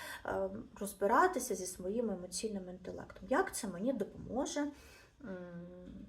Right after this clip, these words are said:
з тривожністю впоратися?» Тобто вже починається недовіра, вже починаються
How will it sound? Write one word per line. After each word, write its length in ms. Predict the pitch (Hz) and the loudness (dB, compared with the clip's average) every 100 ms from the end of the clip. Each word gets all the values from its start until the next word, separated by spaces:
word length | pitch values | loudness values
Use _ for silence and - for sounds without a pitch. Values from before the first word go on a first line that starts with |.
| - - - - - - - - - - - - | -14 -16 -20 -20 -20 -18 -16 -14 -16 -16 -16 -14
з 80 | - | -6
тривожністю 680 | - 226 262 233 - - - | 2 10 12 12 12 8 6
впоратися?» 680 | - - - - - - - | 2 0 -2 -4 -8 -10 -8
Тобто 280 | - - - 175 | -10 -10 -10 -4
вже 180 | - 392 466 | 6 10 10
починається 760 | 359 262 247 240 302 269 262 233 | 8 2 2 8 10 10 8 2
недовіра, 640 | 202 196 220 220 415 427 | 2 4 2 12 12 12
вже 280 | 370 208 277 | 8 10 10
починаються 840 | 269 - - 214 220 214 185 - | 10 2 -4 0 2 2 0 -4